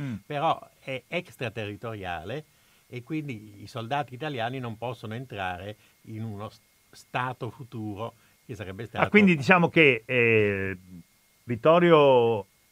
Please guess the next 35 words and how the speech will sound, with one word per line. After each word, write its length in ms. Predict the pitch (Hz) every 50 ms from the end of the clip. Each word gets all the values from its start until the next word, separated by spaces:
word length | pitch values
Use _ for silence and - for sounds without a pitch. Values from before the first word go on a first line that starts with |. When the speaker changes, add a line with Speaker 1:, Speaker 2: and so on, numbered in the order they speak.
| _ -
Speaker 1:
è 120 | - 131
Vittorio 260 | 131 120 - 120 120 117
Emanuele 320 | 120 117 113 120 127 127
secondo, 520 | 120 - 123 104 - 113 104 107 104 98 95
no? 160 | 104 131 156
Il 80 | 147 107
Speaker 2:
Secondo, 40 | 92 - 117 107
Speaker 1:
sovrano 260 | 113 120 117 110 110 113
Speaker 2:
sì. 60 | 117
Speaker 1:
di, 260 | 120 117 107 107 101
d'Italia, 560 | 98 107 104 - 113 104 95 104 123 170 214
ormai 220 | 190 120 110 107 110
dal 140 | 110 107
sessantuno, 800 | - - - 110 - - - 113 117 107 110 - 151 139 123 113
siamo 260 | - - 117 107 110
nel 160 | 113 123 135
settanta, 760 | 131 - 214 202 202 - 185 165 180 196 208 196 202 214 185 165 - _ _ _ _ _ _ _ _ _
si 200 | _ - - 160
autolimita, 720 | 160 175 185 180 180 180 165 175 214 214 190 185 175 - 160
dice, 220 | 151 147 131 165 185
"Beh, 160 | 180 170 156
noi 240 | 165 202 190 160 139
Speaker 2:
Certo. 120 | 117 110
Speaker 1:
prendiamo 440 | - 147 143 143 165 151 131 120 113
la 160 | 113 120 120
città 840 | - - - 117 - _ _ _ - 180 175 180 202 226 233 214 - _ _ _
perché 240 | - 131 107 - 131 127
ne 100 | 127 131
vogliamo 400 | 127 127 123 120 123 131 135 123
fare 240 | - - 127 127
la 120 | 123 120 110
capitale 640 | - 123 110 - 113 107 - 110 117 131 135 127
civile 500 | - - - 139 127 131 175 196 175 165
dello 220 | 135 131 120 110 107
Stato, 440 | - - 127 110 104 - 98 82